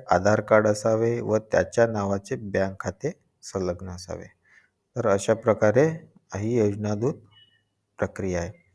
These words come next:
आणि याच्यासाठी काय कागदपत्रे लागतील ते पण बघूया. एक आहे विहित नमुन्यातील मुख्यमंत्री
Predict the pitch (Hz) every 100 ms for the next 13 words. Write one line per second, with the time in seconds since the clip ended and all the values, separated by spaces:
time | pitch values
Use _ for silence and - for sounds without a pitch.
0 | _ _ _ _ 120 135 135 120 131 131
1 | 139 135 120 113 113 123 123 - 123 123
2 | 120 120 123 120 123 120 123 117 117 117
3 | 120 120 _ _ _ _ _ _ _ 113
4 | 110 117 117 110 107 104 131 - 120 110
5 | 110 120 117 117 98 - _ _ _ -
6 | _ _ - 110 110 143 139 131 135 131